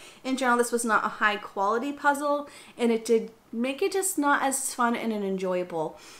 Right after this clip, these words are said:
I do like, however, that the puzzle pieces do stay really, really well together. You can pick up the whole entire thing without any issues,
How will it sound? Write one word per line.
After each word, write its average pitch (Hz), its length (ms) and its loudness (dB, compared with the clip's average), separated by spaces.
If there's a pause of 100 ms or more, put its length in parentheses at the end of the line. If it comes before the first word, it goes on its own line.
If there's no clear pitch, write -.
(200)
I 294 180 0
do 349 280 2
like, 359 200 -2
however, 311 420 0
that 254 260 -4
the 247 220 0
puzzle 277 240 -4
pieces 269 320 -4
do 247 120 -2
stay 240 320 -2
really, 220 440 -2
really 202 340 -2
well 180 180 -2
together. 190 600 -2
You 202 80 -8
can 208 120 -12
pick 233 200 -8
up 214 80 -8
the 214 80 -6
whole 214 240 -8
entire 202 280 -8
thing 190 200 -6
without 175 280 -6
any 170 220 -6
issues, 226 540 -2